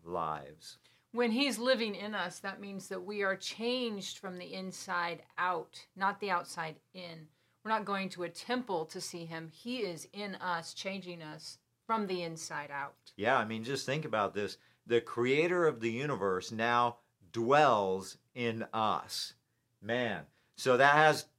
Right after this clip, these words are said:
Speaker 1: that k-, kinda has a double-edged sword there, right? Because now we have a responsibility to live in such a way that glorifies him and honors him in our body, in this world, in the here and now.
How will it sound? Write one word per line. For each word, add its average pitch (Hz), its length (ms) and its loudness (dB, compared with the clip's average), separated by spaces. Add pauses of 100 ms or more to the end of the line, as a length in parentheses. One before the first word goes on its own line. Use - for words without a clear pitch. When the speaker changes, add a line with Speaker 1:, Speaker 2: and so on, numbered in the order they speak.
(120)
Speaker 1:
that 135 320 2
k-, 151 100 -6 (160)
kinda 151 220 2
has 143 220 4
a 123 40 -4
double-edged 143 480 4
sword 226 400 4
there, 120 220 4
right? 131 260 8
Because 120 400 0 (300)
now 127 680 8
we 160 460 2
have 135 220 6
a 117 60 6
responsibility 123 1080 2 (340)
to 131 120 2
live 165 520 4
in 135 140 0
such 185 380 2
a 196 60 4
way 117 540 6 (240)
that 104 260 4
glorifies 120 800 6
him 107 220 -2
and 104 160 -6
honors 143 520 4
him 101 380 -4
in 123 160 -2
our 113 180 4
body, 110 540 2
in 117 180 -4
this 139 260 0
world, 123 520 4
in 143 160 -6
the 147 80 -2
here 131 280 2
and 117 120 -2
now. 139 380 2